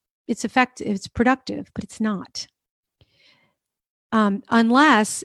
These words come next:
it is leading you in the direction of your compelling reason, which you've also heard people call your why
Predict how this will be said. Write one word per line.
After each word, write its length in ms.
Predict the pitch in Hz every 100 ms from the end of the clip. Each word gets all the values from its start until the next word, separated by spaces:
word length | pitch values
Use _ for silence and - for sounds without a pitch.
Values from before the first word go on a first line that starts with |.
| -
it 140 | 233
is 540 | - 269 196 - - - _ _ _ _ _ _ _ _ _ _
leading 440 | - 254 269 262 240
you 100 | 220
in 80 |
the 80 | 208
direction 480 | 202 196 190 - 208
of 100 | 190
your 280 | 196 185 190
compelling 640 | - 202 - 233 226 233
reason, 340 | 233 220 247 233
which 220 | 220 -
you've 120 | 202
also 240 | 208 -
heard 140 | 220 220
people 240 | - 208
call 240 | 202 - 202
your 200 | 190 185
why 640 | 170 175 180 190 247 330